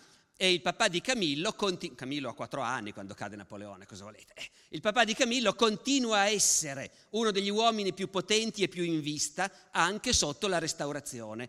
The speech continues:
Tanto per capirci, il papà di Camillo è a lungo sindaco di Torino e per dodici anni capo della polizia. Capite che potere concentra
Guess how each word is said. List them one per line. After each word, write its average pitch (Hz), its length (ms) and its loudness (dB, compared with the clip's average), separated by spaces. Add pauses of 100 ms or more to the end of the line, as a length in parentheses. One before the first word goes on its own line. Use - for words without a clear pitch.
(220)
Tanto 185 300 -2
per 165 160 -2
capirci, 147 920 -6
il 151 140 -6
papà 165 280 -2
di 156 100 -4
Camillo 143 520 -2
è 160 100 0
a 151 100 4
lungo 151 380 4
sindaco 175 640 4
di 120 100 -8
Torino 131 540 -6 (460)
e 196 120 0
per 190 200 2
dodici 247 340 0
anni 180 360 -2
capo 185 320 2
della 175 240 0
polizia. 156 640 -6 (1200)
Capite 165 460 -4
che 165 140 -4
potere 127 840 -6
concentra 113 680 -6